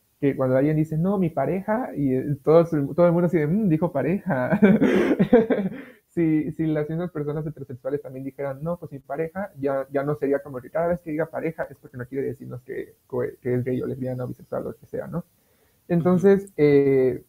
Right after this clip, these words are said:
Speaker 1: dejando este paréntesis a un lado,
Speaker 2: <laughs> Sí.
Speaker 1: en el video, si te das cuenta, entre paréntesis tiene ella,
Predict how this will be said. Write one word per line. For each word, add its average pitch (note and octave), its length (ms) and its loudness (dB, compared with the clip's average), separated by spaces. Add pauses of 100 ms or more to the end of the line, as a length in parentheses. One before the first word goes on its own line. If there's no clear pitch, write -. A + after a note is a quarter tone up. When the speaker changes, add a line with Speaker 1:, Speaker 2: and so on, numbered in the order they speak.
Speaker 1:
dejando C#3+ 380 0
este E3 180 2
paréntesis D3+ 600 -2
a D3+ 60 2
un D3+ 120 4
lado, D#3+ 400 0
Speaker 2:
<laughs> - 120 -20
Sí. - 160 -2
Speaker 1:
en D#3+ 40 6
el E3 120 8
video, F3+ 440 4
si F3 120 -6
te - 160 -4
das F3 220 0
cuenta, E3+ 480 -4
entre C#3 340 -6
paréntesis D#3 840 -4
tiene D3 560 -4 (340)
ella, F#3+ 500 2